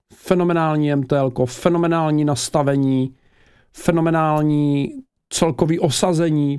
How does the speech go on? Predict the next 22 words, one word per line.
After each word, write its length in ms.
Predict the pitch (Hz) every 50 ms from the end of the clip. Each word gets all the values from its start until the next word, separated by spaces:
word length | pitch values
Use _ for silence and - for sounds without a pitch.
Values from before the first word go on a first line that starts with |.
| -
poměrně 440 | - 170 165 170 170 165 160 165 170
dost 320 | 160 147 143 170 170 147 160
velká 380 | 175 175 165 180 175 175 175
základna 680 | 165 165 160 165 165 - 208 196 180 170 147 139 - -
na 720 | - 143 139 143 143 139 135 135 131 131 127 123 127 135 131
tak 220 | - 151 135 - -
malý 240 | 147 143 143 151 156
Boro. 360 | 151 151 135 127 123 135 - - - _ - - - - _ _ _ _ _ _ _ _ _ _ _ _ _ -
Takže 220 | 156 139 147 151
ten 260 | 131 160 156 143 135
build 180 | 131 156 156 -
se 120 | - 175
v 60 | -
tom 180 | - - 160 147
hned 440 | 127 120 113 110 127 143 165 170 -
tak 160 | - 180 165
nezašpiní, 760 | 165 175 147 160 156 - - - - 165 156 156 156 151 151 147
není 260 | 147 151 151 160 151
to 120 | 180 170
prostě 400 | 151 - 165 160 - - - 175
nějaká 320 | 165 151 151 - 165 165 160
průšvihovka 840 | - 160 151 - - 165 160 143 143 123 - - 156 139 135 135